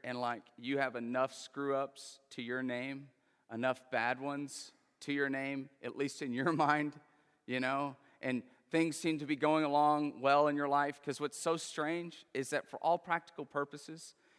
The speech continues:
even though Abraham has been off track numerous times, God still blessed him. And I don't know how, how you ever are or how you ever operate in your life, but sometimes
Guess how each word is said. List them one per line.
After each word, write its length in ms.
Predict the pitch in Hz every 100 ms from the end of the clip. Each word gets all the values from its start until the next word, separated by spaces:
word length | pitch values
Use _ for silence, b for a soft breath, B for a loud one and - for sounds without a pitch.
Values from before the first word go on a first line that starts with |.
| b
even 320 | 156 160 196
though 220 | 175 175 -
Abraham 720 | 139 160 170 151 165 170 175 -
has 180 | - 135
been 160 | - 156
off 220 | 147 151
track 460 | - 143 147 147 -
numerous 680 | 127 135 143 160 160 156 -
times, 520 | - 143 156 160 - b b b -
God 320 | 139 143 143
still 300 | - 156 151
blessed 400 | 123 131 127 -
him. 160 | 107 110 - _ _ _ _ _ _ _
And 100 | 131
I 60 | 151
don't 100 | 165
know 100 | 175
how, 240 | 156 160 - -
how 100 | 156
you 240 | 143 165
ever 240 | 170 165
are 260 | 160 160 160
or 20 |
how 140 | 143 151
you 180 | 147 156
ever 160 | 147
operate 320 | 147 151 151
in 40 | 131
your 120 | 147
life, 220 | 143 151 -
but 140 | -
sometimes 580 | - 147 160 160 151